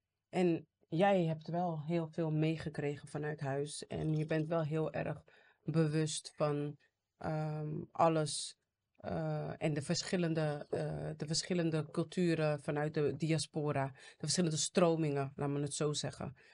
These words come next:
Eh, maar hoe leeft één juli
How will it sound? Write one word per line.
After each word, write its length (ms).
Eh, 460
maar 520
hoe 360
leeft 600
één 280
juli 500